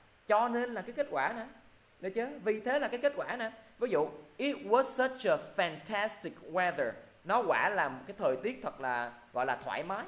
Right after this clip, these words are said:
dễ chịu. Cái này quá khứ nha các bạn. À, cho nên là chúng tôi đã dành cả ngày. Nhà, xin không phải cả ngày, chúng tôi đã dành ở phần còn lại của ngày để gì chill tại cái công viên.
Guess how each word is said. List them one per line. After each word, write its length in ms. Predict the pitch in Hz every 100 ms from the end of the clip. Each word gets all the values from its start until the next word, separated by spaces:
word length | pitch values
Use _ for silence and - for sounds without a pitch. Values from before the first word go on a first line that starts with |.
| -
dễ 160 | 127 -
chịu. 260 | 131 117 - - - -
Cái 80 |
này 100 | 143
quá 120 | 131 175
khứ 160 | 196 233 - -
nha 100 | 160
các 60 | 180
bạn. 180 | 120 - - -
À, 380 | 139 151 156 110 - - _ -
cho 200 | 220 208
nên 200 | 208 208
là 80 | 170
chúng 200 | 185 226
tôi 220 | 214 185
đã 100 | 123
dành 360 | 151 165 143 139 -
cả 220 | 143 185
ngày. 260 | 220 151 104 - - _ _ _ _ _ _ _ - 156
Nhà, 140 | 151
xin 120 | 160 185
không 80 |
phải 100 | 151
cả 140 | 156 151
ngày, 140 | 160
chúng 140 | 196 220
tôi 120 | 180
đã 80 | 160
dành 260 | 175 135 - - -
ở 140 | 139
phần 180 | 190 147
còn 180 | 135 143
lại 140 | 127 117
của 60 | 175
ngày 240 | 151 117 - - -
để 160 | 139
gì 100 | 202 -
chill 380 | - 233 240 233 190 -
tại 200 | 120 98
cái 100 | 208
công 220 | 202 170 165
viên. 280 | 170 -